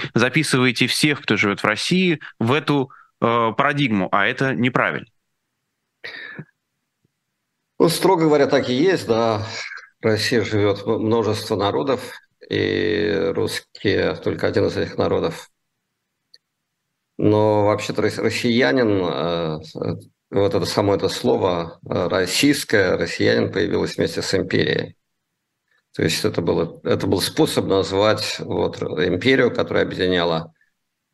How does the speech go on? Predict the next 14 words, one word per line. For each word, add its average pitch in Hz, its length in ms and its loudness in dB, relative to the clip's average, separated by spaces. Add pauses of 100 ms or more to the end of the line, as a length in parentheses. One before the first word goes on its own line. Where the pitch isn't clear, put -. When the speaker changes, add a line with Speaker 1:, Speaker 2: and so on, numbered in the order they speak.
(460)
Speaker 2:
м, 85 1080 0 (180)
русских, 110 540 -2
там, 87 220 0
балтийских 87 580 -2
немцев, 110 680 0 (320)
татар 104 360 0
и - 80 0
так 92 160 0
дальше. 92 280 0
Вот 95 120 -4
тогда 98 300 2
появилось 101 460 -2
слово 85 460 0
«российское». 85 840 -4